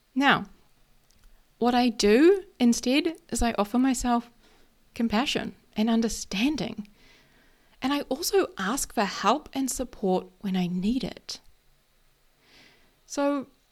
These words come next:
look, this does not mean that I don't have the shaming thoughts, "Come to visit me." I do. But I choose to not let them run the show. I just observe the shaming thoughts. Like,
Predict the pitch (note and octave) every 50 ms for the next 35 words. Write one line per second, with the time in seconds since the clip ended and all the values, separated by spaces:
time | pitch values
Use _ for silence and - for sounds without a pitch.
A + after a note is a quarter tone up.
0 | _ _ _ _ _ _ _ _ - A3+ A#3 - - - - - B3+ C4 - -
1 | C4+ C4 B3+ - C#4 C4+ - - - B3+ C4 C4 B3+ B3+ B3 B3 C4 - A3+ A3+
2 | A3 A3 A3 A3 A3 G#3+ G#3+ A3 A3+ A3 - A#3 - - A3 G3 G3+ A3 G#3+ G#3
3 | G#3 A3 F#3+ F#3 - - - - - - - - _ - - - F#3 F#3 G#3 G#3
4 | G3 F#3 E3+ - - - F3 F#3 F3+ F3+ F#3 - - - _ _ _ _ _ _
5 | _ _ _ _ _ - B3 A3+ A#3 G#3+ - - - _ _ _ _ _ _ _
6 | _ _ _ - - - - - - - - - _ _ _ - B3 - - -
7 | _ _ _ _ _ - - G#3+ A3+ A#3 - - - - A#3 A#3 A#3 B3 B3+ B3
8 | - - A#3+ G#3+ G#3 G3 G3 - - _ - G#3 G3 F#3+ - - - _ - F#3+
9 | G3 G#3+ A3 G#3+ G3+ F#3+ F#3 F3+ F#3 F#3 F#3 - - _ _ _ - G3 F3+ F#3+
10 | G3 G3 G3 F#3 F#3 - - - G#3+ A3 A#3 G#3 - - - - G#3+ - _ _
11 | _ _ - - - - - - - _ _ _ _ _ - - G#3 A#3 D4 D#4+
12 | - F4+ E4+ - - C#4+ G#3 F#3 G3 - G#3+ G3 G3 G#3 A#3+ A#3 - - B3 A#3+
13 | - - A3+ G3+ G3 G3+ G3 G3 F#3 - - E3 F#3 A3 - - - A3+ G#3 G3
14 | F#3 - -